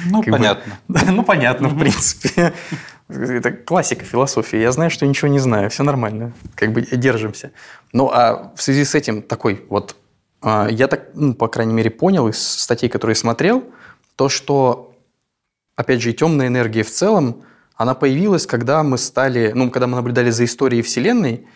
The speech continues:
Speaker 2: за тем, как она нам открывается со временем,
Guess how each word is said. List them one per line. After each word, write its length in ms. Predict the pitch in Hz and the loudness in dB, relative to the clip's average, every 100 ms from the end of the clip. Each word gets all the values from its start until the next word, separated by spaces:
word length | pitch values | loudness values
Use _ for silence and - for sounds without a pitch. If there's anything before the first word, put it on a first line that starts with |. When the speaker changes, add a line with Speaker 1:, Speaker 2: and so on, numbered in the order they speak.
| _ _ | _ _
Speaker 2:
за 220 | - 117 120 | -4 -2 0
тем, 220 | - 143 | 0 -2
как 120 | - | 0
она 140 | 123 120 | 0 2
нам 160 | 117 | 2
открывается 640 | 113 - 131 208 220 - - | 0 0 2 2 2 -2 -4
со 160 | 127 | 0
временем, 440 | 120 120 107 104 | 0 0 -2 -6